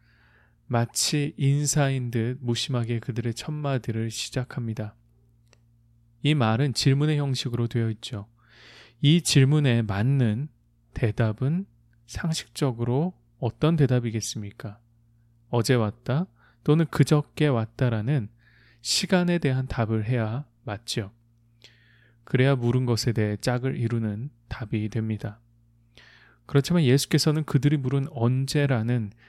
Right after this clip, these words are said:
그 시간에 대한 답을 하시지 않습니다. 대신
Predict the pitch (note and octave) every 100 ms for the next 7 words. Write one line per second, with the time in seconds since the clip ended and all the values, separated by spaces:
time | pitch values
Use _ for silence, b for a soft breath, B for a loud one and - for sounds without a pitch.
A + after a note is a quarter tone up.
0 | b - A#2 - - F#3+ F#3 F3+ D#3 D3
1 | C3+ B2 A#2 A2+ C#3+ - D3 G#2+ - A#2
2 | G#2+ G#2+ G2+ b b b - A#2+ - A#2
3 | C3